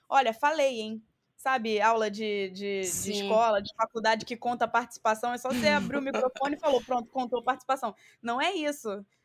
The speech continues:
Speaker 1: né? É você ser efetivo no que você faz, é você ser, é trazer eficiência pro teu trabalho. É, então, eu acho que o feedback entra muito aí nessas situações e que não, a pessoa não consegue chegar do outro lado, né?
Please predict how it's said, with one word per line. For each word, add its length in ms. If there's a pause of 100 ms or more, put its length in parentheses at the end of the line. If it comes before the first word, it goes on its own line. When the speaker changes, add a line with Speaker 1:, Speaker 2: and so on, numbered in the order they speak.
(160)
Speaker 1:
né? 460
É 60
você 500
ser 880
efetivo 640
no 100
que 100
você 240
faz, 280
é 80
você 180
ser, 340
é 60
trazer 580
eficiência 600
pro 140
teu 140
trabalho. 520 (560)
É, 280
então, 400 (1200)
eu 100
acho 180
que 80
o 40
feedback 640
entra 360
muito 340
aí 140
nessas 320
situações 760
e 100
que 280
não, 800
a 100
pessoa 240
não 80
consegue 320
chegar 240
do 80
outro 220
lado, 300
né? 160